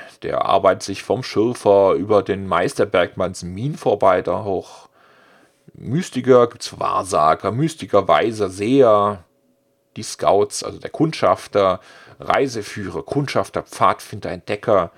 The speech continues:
und die Dörflerkarriere vom Bauer bis zum Dorfrat hoch zum Ältesten. Also allein die Bauernschaft hat schon zweiunddreißig Optionen aufgrund dieser acht Karrieren.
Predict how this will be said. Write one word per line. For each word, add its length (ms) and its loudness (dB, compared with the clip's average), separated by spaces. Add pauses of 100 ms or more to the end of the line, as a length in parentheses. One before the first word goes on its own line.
(480)
und 460 -4
die 100 -2
Dörflerkarriere 920 2
vom 280 -2
Bauer 580 6 (160)
bis 340 -6
zum 200 -8
Dorfrat 800 2 (220)
hoch 400 0
zum 320 -8
Ältesten. 720 -2 (520)
Also 280 0
allein 580 2 (340)
die 440 -8 (320)
Bauernschaft 1120 2 (460)
hat 400 -6 (180)
schon 440 -4
zweiunddreißig 680 2
Optionen 540 -2
aufgrund 380 -6
dieser 160 -6
acht 160 -6
Karrieren. 460 -6